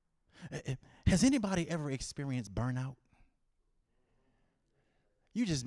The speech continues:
emotionally spent, mentally spent, physically spent. You just spent. You, you broke on every level. But he says, if you're connected,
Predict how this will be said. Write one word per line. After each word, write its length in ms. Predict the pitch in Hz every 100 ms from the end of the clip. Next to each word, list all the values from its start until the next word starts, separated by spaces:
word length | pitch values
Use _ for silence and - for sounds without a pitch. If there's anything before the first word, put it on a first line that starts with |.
| -
emotionally 680 | 147 135 170 208 208 190 180
spent, 680 | - - 185 190 - - - _ _ - -
mentally 480 | 120 190 220 220 190
spent, 800 | 180 - - - 202 202 - - - - _ _ _ _ _ -
physically 540 | 240 208 220 - 208 190
spent. 840 | - - - - 196 214 - - - - _ _ _
You 120 | 339
just 400 | 294 165 - -
spent. 400 | - - 180 123 - -
You, 240 | 202 277 - _ -
you 160 | 311
broke 460 | 175 - 214 160 -
on 180 | 143 139
every 260 | - 185 190
level. 360 | 170 110 - - - - _ _ _ _ _ _ _ _ _ _ _ _ _ _ _ _ _ _ _ _ -
But 100 | 98
he 140 | 226
says, 480 | - 110 98 98 -
if 140 | 107
you're 100 | 110
connected, 520 | - 98 165 - 98